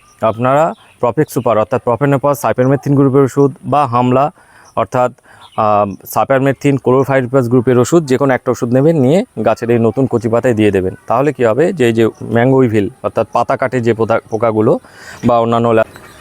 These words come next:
অন্যান্য লেদা গোত্রের পোকা দ্বারা এই গাছের নতুন পাতাটা ক্ষতিগ্রস্ত হবে না। আর আরেকটা যেটা নতুন কচি পাতায় হতে পারে, সেটা হচ্ছে কি থ্রিপসের অ্যাটাক।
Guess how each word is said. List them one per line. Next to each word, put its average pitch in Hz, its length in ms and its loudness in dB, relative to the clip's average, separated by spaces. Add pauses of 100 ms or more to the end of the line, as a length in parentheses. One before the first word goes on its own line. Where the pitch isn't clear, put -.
(180)
অন্যান্য 131 300 2
লেদা 127 260 2
গোত্রের 123 260 0
পোকা 123 260 -2
দ্বারা 151 380 0
এই - 160 -2
গাছের 131 320 0
নতুন 117 260 -2
পাতাটা 110 340 -2
ক্ষতিগ্রস্ত 110 540 -4
হবে 92 220 -2
না। 87 120 -8 (320)
আর 101 200 -8
আরেকটা 135 420 -2
যেটা 156 240 0
নতুন 147 340 2
কচি 139 260 -2
পাতায় 127 300 0
হতে 120 180 -2
পারে, 120 280 0
সেটা 123 260 -2
হচ্ছে 120 200 -2
কি 175 120 0
থ্রিপসের 131 440 -2
অ্যাটাক। 98 300 0